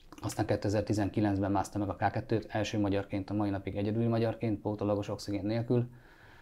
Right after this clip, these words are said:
Az nyolcezer-hatszáztizenegy méter magas, és tavaly ugye a Lhotse-t mászta, ami az Everestnek a szomszéd hegye, gyakorlatilag a negyedik legmagasabb a világon, nyolcezer-ötszáztizenhat méter. És, ö, és onnan úgy jött le, hogy persze elfáradt, meg, meg fizikailag le-, leromlott, ahogy minden mászó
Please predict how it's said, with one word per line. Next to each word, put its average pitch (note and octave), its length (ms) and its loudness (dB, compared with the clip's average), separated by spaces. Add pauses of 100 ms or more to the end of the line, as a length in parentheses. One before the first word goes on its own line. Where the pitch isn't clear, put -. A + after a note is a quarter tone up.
(220)
Az G#2 120 0
nyolcezer-hatszáztizenegy A2 1200 0
méter A#2 300 -2
magas, A#2 300 0
és - 300 -6
tavaly G2+ 280 2
ugye G2 180 2
a G2 60 0
Lhotse-t F#2+ 380 -2
mászta, G2+ 340 -4
ami G2+ 160 -2
az G2+ 100 -4
Everestnek G2 420 -4
a - 40 -6
szomszéd G2+ 400 -4
hegye, G#2 340 -2
gyakorlatilag G#2 600 -4
a G2+ 40 -2
negyedik G2 320 -2
legmagasabb G2 480 -4
a G2 40 -2
világon, G#2 300 -2
nyolcezer-ötszáztizenhat G2 1080 -6
méter. G#2 380 -2 (600)
És, G2+ 420 -2
ö, G#2 180 6
és G2+ 320 2
onnan G#2+ 200 6
úgy G#2 140 6
jött G2 120 2
le, G#2 100 2
hogy G2+ 100 2
persze G2+ 280 0
elfáradt, G2 420 2
meg, F#2 200 -4
meg G#2 160 -4
fizikailag G2+ 460 0
le-, G2+ 200 2
leromlott, G#2 440 2
ahogy G2 140 2
minden G2 280 4
mászó F#2+ 420 -2